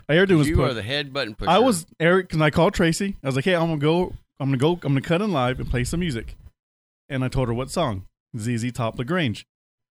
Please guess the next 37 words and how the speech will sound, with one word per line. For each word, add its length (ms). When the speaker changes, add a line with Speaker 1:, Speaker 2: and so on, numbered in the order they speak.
Speaker 1:
She 60
said, 100
"Okay." 400
Everything 340
was 120
working 240
on 100
the 60
screen. 320
She, 160
Speaker 2:
Your, 160
your, 300
Speaker 1:
she 100
conf- 160
Speaker 2:
your, 100
your 260
screen 460
Speaker 1:
Yes. 240
Speaker 2:
at 60
the 60
s-, 200
Speaker 1:
The, 140
that's 340
the 120
Speaker 2:
the 60
game? 320
Speaker 1:
Yes, 120
sir. 180
Yep. 180
Speaker 2:
Okay. 220
Speaker 1:
She 180
confirmed 460
that 100
the 80
song 240
was 120
on. 280